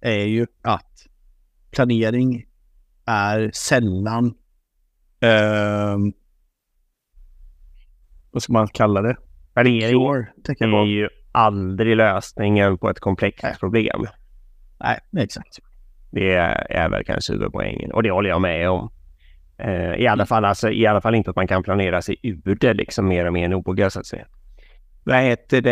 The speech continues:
Speaker 2: Mm, nej, men jag håller med.
Speaker 1: Exakt.
Speaker 2: Så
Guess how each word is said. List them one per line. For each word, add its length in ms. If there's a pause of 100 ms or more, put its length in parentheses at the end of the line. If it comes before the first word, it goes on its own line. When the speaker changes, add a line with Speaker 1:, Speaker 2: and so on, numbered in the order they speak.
Speaker 2:
Mm, 720 (460)
nej, 140
men 100
jag 60
håller 180
med. 180
Speaker 1:
Exakt. 160 (120)
Speaker 2:
Så 60